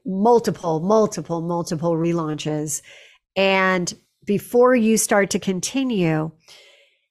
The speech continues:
is it, was it just innate in you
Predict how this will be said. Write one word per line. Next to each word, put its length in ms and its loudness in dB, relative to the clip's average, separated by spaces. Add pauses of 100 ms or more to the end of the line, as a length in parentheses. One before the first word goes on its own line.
(580)
is 260 6
it, 360 4
was 240 4
it 120 -2
just 360 -2
innate 680 -2
in 280 -4
you 540 -2